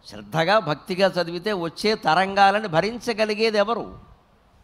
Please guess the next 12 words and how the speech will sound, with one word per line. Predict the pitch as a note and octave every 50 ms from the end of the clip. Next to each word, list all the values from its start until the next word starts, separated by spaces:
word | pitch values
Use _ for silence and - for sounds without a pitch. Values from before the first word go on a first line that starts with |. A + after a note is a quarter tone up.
| - _ _ _ _ _ _ _ _ _ _ _ - _ _ _ _
అశుభ్రంగా | - C#3 - G3 F#3+ E3+ F#3+ F#3+ G3 F#3+ F#3+ F#3
ఉన్నవాళ్ళు | F#3 F3+ F3 F3 F3 F3 E3+ E3+ D#3+
ఎవరు | D#3 D#3 E3 F#3 F#3+ F#3
యాగశాలలోకి | E3 D3+ D3+ D#3 D#3+ D#3 - E3+ D#3+ D#3 D#3 D3+ D3+ C#3 C#3+
ప్రవేశించకూడదు. | C3+ C3 B2+ B2+ C3 C3+ B2+ - B2 B2+ A#2+ - A#2 - A2 G2+ F#2+ F2 E2+ C#2+ C#2+ C2+ C2+ C2+ - - - - - _ _ _ _ _ _ _ _ _ _ - _ -
బయటికి | F3 D3 F3 G#3 F3+ A3 F3+ G3
శుభ్రత | F3 F#3 F3+ D#3 F3+ F3+ F3 -
ఉంటే | F3 E3+ C#3 E3+ E3
కుదరదు, | C3+ D3 D3 C3 C#3+ C3 B2 A#2+ - -
చిత్తశుద్ధి | D3+ - - G3 F3+ F#3+ G3+ G3 F#3+ - F#3
కూడా | D3+ D#3 D#3+ C#3+ C3+ B2+
ఉండాలి. | A#2 A2+ G#2+ G2+ F#2+ D#2 C#2+ D2+